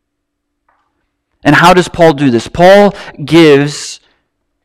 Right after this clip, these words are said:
those who are bondservants or slaves six attitude posture to relate to their masters,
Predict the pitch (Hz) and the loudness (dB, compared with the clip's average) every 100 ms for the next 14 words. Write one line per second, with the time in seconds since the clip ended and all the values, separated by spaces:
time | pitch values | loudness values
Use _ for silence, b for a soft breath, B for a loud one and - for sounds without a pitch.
0 | _ 139 170 190 185 - 170 147 120 160 | _ 0 4 4 2 -2 0 0 2 2
1 | 185 190 170 139 127 127 131 143 135 - | 2 0 -4 -2 -2 0 -2 0 -2 -2
2 | 170 170 143 143 - B B - - - | 2 2 2 0 -6 B B -14 -10 -4
3 | 220 - - - _ 165 175 180 - 147 | -4 -4 -18 -18 _ 0 0 -2 -2 -2
4 | 131 - 143 139 - - 117 104 - b | -2 -2 0 0 -2 -10 -6 -6 -8 b
5 | b - 151 139 135 139 156 131 - - | b -8 -2 0 2 2 2 0 -6 -16
6 | - - - 143 123 113 113 - _ _ | -20 -20 -12 -6 -4 -4 -6 -12 _ _
7 | _ _ 120 127 120 117 110 - - - | _ _ -2 0 0 -2 -6 -12 -18 -20
8 | - | -20